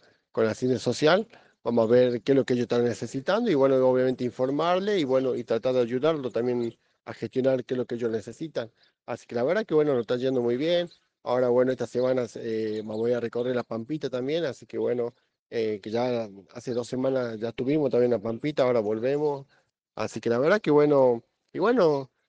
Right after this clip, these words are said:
eh, cualquier persona que necesite esa clase de ayuda, una clase de visita, digamos,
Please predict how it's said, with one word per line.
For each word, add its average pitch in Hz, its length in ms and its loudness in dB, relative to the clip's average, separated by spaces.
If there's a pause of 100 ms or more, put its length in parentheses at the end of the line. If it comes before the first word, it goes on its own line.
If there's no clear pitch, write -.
(120)
eh, 120 320 -2
cualquier 143 280 -2
persona 139 760 2 (480)
que 127 140 -4
necesite 135 1000 2
esa 139 160 -6
clase 135 300 0
de 131 80 4
ayuda, 151 520 6
una 131 140 2
clase 123 300 -4
de 113 100 -2
visita, 131 400 -2
digamos, 123 440 4